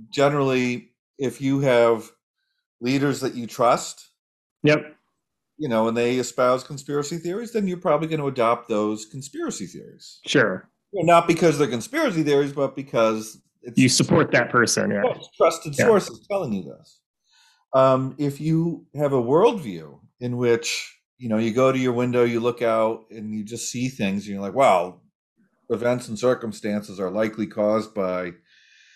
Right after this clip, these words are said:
Speaker 1: shadowy conspiracies pulled off by people I don't like."
Speaker 2: Yeah.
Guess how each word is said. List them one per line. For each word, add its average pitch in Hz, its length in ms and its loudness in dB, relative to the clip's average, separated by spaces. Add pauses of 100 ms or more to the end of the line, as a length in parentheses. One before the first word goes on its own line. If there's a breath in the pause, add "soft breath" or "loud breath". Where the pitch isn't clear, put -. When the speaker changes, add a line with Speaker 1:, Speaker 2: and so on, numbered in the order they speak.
(240 soft breath)
Speaker 1:
shadowy 123 480 2
conspiracies 120 800 -2
pulled 110 280 -4
off 107 220 2
by 98 120 -2
people 113 380 -8
I 98 100 0
don't 104 300 -4
like." 104 520 -4 (480)
Speaker 2:
Yeah. 127 300 4